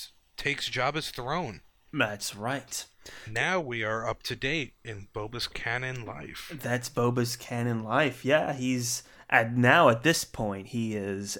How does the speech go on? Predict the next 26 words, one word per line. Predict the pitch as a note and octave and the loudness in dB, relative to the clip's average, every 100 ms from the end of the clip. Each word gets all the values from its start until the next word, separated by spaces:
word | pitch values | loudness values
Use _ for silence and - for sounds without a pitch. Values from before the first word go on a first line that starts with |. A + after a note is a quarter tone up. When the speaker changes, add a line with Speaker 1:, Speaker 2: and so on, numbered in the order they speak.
| - | -8
Speaker 2:
as | A#2+ G#2+ G2+ - - | -6 -4 -4 -6 -6
seasoned | - - C#3 C#3+ - A#2+ B2 C#3 - - | -4 0 2 2 2 -2 0 -2 -4 -10
<laughs> | F#3 - | -12 -4
and | A#2+ | -2
experienced | G#2+ - - B2+ C3 A#2+ A#2 A2 - - - - - | -2 -4 0 6 6 6 4 0 -10 -16 -20 -18 -4
as | A#2+ A2 | -2 0
ever. | G#2 G#2+ A2+ A#2 D3+ - - _ _ - | 0 2 0 0 -2 -4 -20 _ _ -4
And | G#2+ G#2+ G2+ G2+ G2+ | -2 -2 -2 -4 -4
he's | - - C#3 B2 | -10 0 0 4
made | B2+ C3 | 4 4
an | A#2+ | 4
interesting | A#2 A#2+ A#2+ C3+ - - A2+ A2+ | 2 0 2 -2 -2 0 0 0
move | A2 A2 A2+ C3+ C3 | 0 0 2 2 4
that | A#2 | 2
he | A#2 | 4
hasn't | B2 A#2+ C3 | 2 0 -2
really | B2+ C3 B2+ | 2 2 2
done | A#2+ G#2+ A2+ A#2 | 0 -2 0 0
before, | A#2+ C#3 C3+ D3 D#3 | 0 2 4 6 4
which | G#2 G2+ - - | 2 0 -6 -2
was | G#2 G2+ - | -2 -2 -6
try | - G#2+ G2 G2 | -4 -2 0 0
and | G2+ G2+ | -4 -6
grab | G#2 G2 G2 | -6 -4 -4
at | G#2+ - | -4 -4
power. | - G#2 G#2+ C#3 G#3+ | 0 0 2 2 2